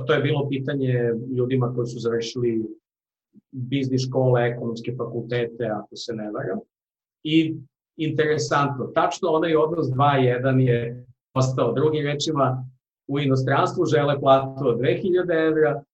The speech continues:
a u Srbiji žele platu od hiljadu. E, kako objasniti emigraciju u zemlje kao što su Ujedinjeni Arapski Emirati, u Dubaji, u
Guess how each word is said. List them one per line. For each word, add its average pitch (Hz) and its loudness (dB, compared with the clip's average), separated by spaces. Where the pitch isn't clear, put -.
a 151 4
u 156 0
Srbiji 131 2
žele 123 2
platu 117 0
od - -2
hiljadu. 110 -2
E, - -16
kako 180 0
objasniti 156 -2
emigraciju 147 -2
u 131 -2
zemlje 139 -4
kao 147 -2
što 127 -10
su 123 0
Ujedinjeni 131 0
Arapski 127 0
Emirati, 120 -2
u 113 -4
Dubaji, 113 -2
u 107 -8